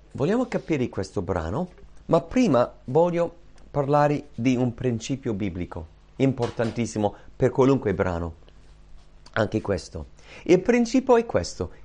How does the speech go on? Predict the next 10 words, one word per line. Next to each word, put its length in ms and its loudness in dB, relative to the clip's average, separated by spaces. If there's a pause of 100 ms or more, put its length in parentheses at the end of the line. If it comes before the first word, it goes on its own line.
(160)
la 180 4
Bibbia 560 0 (220)
non 420 2 (120)
si 320 0
contraddice 880 -2 (140)
mai. 220 -6 (1900)
E 120 4
perciò 540 2
qualsiasi 800 -2
volta 560 0